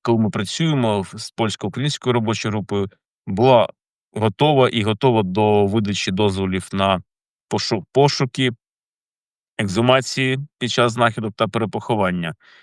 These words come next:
Е, те, що ми артикулювали це, скажімо, на високому рівні, це дуже позитивне явище. І зрозуміло, що під час цієї зустрічі не було зроблено, скажімо, якоїсь рамкової угоди покрокової, а оця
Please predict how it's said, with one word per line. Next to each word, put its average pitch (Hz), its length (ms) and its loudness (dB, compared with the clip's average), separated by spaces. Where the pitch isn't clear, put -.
Е, 104 300 0
те, 147 120 2
що 151 180 0
ми 147 100 6
артикулювали 139 680 2
це, 127 300 2
скажімо, 123 320 0
на 123 100 4
високому 127 540 2
рівні, 147 320 2
це 120 180 -4
дуже 113 280 -2
позитивне 117 520 0
явище. 147 520 -2
І 107 140 -20
зрозуміло, 131 580 0
що 135 180 -2
під 123 160 -4
час 139 320 2
цієї 127 180 0
зустрічі 120 680 -2
не 123 260 2
було 135 320 2
зроблено, 113 500 2
скажімо, 110 400 -2
якоїсь 107 520 -2
рамкової 113 680 2
угоди 117 760 2
покрокової, 151 760 0
а 127 100 2
оця 151 480 2